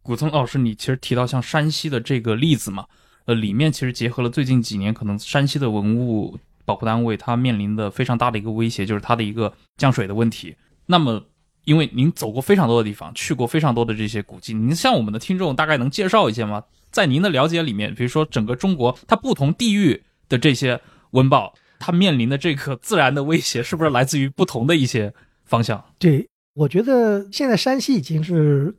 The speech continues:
Speaker 2: 可能已经不像以前那么陌生。
Speaker 1: 嗯。
Speaker 2: 如果倒推到二十年前，那时候说山西怎么样，大家可能想到的就是煤，
Speaker 1: <laughs>
Speaker 2: 对吧？但现在估计经过了二十年的种种的这个努力吧，我觉得山西的古建筑已经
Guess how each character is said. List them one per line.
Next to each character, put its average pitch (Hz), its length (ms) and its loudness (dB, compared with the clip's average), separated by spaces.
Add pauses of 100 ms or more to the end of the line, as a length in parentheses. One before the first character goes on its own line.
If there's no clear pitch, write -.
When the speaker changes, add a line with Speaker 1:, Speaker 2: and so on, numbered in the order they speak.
Speaker 2:
可 - 140 -2
能 233 220 4
已 160 100 -2
经 165 120 0
不 202 140 2
像 233 160 2
以 135 60 0
前 139 240 -6
那 208 60 0
么 196 100 4
陌 160 180 2
生。 139 200 -8 (140)
Speaker 1:
嗯。 117 180 -6
Speaker 2:
如 262 100 2
果 240 100 4
倒 240 120 2
推 220 120 0
到 214 80 2
二 226 160 2
十 202 100 -4
年 165 160 2
前， 135 460 -4 (320)
那 277 140 2
时 - 100 -2
候 175 60 2
说 175 460 4 (300)
山 185 240 4
西 202 160 -2
怎 151 140 -2
么 123 100 -4
样， 131 100 2
大 139 120 0
家 151 80 6
可 151 100 0
能 139 80 4
想 120 200 -2
到 135 80 0
的 143 60 4
就 147 120 2
是 131 80 2
煤， 123 460 -2 (180)
Speaker 1:
<laughs> 117 240 -12
Speaker 2:
对 165 100 6
吧？ 123 220 2 (380)
但 220 120 6
现 311 200 2
在 269 120 2
估 - 220 -4
计 160 300 2 (100)
经 240 160 -4
过 220 80 2
了 226 60 2
二 269 180 4
十 - 140 -6
年 135 200 0
的 156 140 4 (160)
种 165 180 0
种 151 160 4
的 131 120 2
这 143 160 0
个 135 120 2
努 123 220 2
力 190 180 2
吧， 117 240 -4
我 151 120 -2
觉 147 80 0
得 165 80 4
山 202 200 2
西 214 140 0
的 196 80 2
古 123 180 -2
建 196 220 2
筑 143 100 0
已 117 80 0
经 151 300 -2